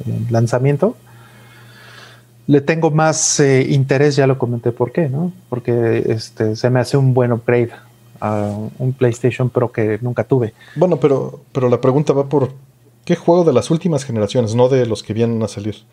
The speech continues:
Speaker 2: Dice,
Speaker 1: Mm.
Speaker 2: ¿cuáles de esos te gustaría que te gustaran?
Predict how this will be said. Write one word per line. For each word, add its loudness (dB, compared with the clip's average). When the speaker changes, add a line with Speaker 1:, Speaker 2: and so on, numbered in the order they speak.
Speaker 2:
Dice, -2
Speaker 1:
Mm. -2
Speaker 2:
¿cuáles 4
de 4
esos -2
te 0
gustaría 0
que -2
te -2
gustaran? -4